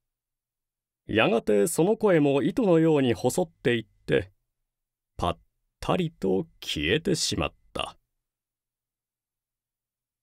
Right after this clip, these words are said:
折口は心臓が寒くなるような嫌な気分に襲われて、もう逃げ帰ろうかと思った。だが、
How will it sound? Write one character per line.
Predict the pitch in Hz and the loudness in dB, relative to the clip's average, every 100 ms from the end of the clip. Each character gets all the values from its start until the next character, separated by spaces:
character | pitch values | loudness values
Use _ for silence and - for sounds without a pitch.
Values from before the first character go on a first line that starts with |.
| _ _ _ _ _ _ _ _ _ _ _ | _ _ _ _ _ _ _ _ _ _ _
折 | 90 101 123 | -2 0 0
口 | 95 - | 0 0
は | 98 95 | 0 0
心 | - 131 175 | 0 0 0
臓 | 165 165 160 | 2 2 2
が | 151 | 0
寒 | - 214 165 | -2 -2 0
く | 131 | 0
な | 120 | 2
る | 107 | 2
よ | 90 76 | 0 -2
う | |
な | 78 69 - _ - | -4 -6 -10 _ -4
嫌 | 95 87 - 208 | -2 0 0 0
な | 175 151 | 0 0
気 | - | 0
分 | 151 135 | 2 2
に | 123 120 | 2 0
襲 | - 127 | 0 0
わ | 127 | 2
れ | 120 | 2
て、 | 127 120 - _ _ _ | 0 0 -4 _ _ _
も | 135 135 120 | 2 4 2
う | |
逃 | 110 127 | 4 4
げ | 214 | 2
帰 | 214 214 | 2 2
ろ | 208 190 | 2 2
う | |
か | 160 143 | 2 0
と | 180 | 2
思 | 107 | 2
っ | 95 | -2
た。 | - 67 - _ _ _ _ _ _ _ _ _ _ _ _ _ | -6 -8 -8 _ _ _ _ _ _ _ _ _ _ _ _ _
だ | 98 113 | -2 0
が、 | 92 87 | 0 -2